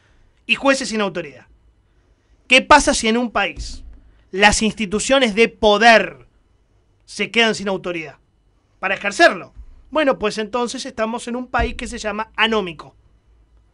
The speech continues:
Esto es una gran anomia. ¿Qué es un país anómico? Ley de la selva. Esto te corta las chicas del Polo Obrero en la calle porque le cayó mal lo que dijo Cristina.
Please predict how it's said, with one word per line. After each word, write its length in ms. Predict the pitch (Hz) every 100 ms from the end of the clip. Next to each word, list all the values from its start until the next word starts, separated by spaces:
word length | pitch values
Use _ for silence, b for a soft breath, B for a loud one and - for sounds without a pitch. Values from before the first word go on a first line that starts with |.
| _
Esto 160 | 220 214
es 100 | 220
una 220 | 220 202
gran 420 | 180 269 294 294
anomia. 600 | - 208 202 170 147 127 _ _ _ _
¿Qué 100 | -
es 120 | 240 220
un 120 | 180
país 240 | 190 180
anómico? 440 | 180 165 151 143 208
Ley 240 | 277 294
de 80 | 285
la 80 | 269
selva. 400 | 247 202 156 -
Esto 400 | 294 - 170 - _ _ _ -
te 140 | 226
corta 500 | 233 240 240 240 233 _ _
las 220 | 190 -
chicas 240 | 247 240
del 80 | 214
Polo 180 | 226 226
Obrero 180 | 220 233
en 60 |
la 100 | 226
calle 260 | 214 226 262
porque 180 | 208 196
le 80 | 180
cayó 220 | 180 196
mal 100 | 214
lo 80 | 196
que 80 |
dijo 120 | 202 202
Cristina. 480 | 208 208 214 143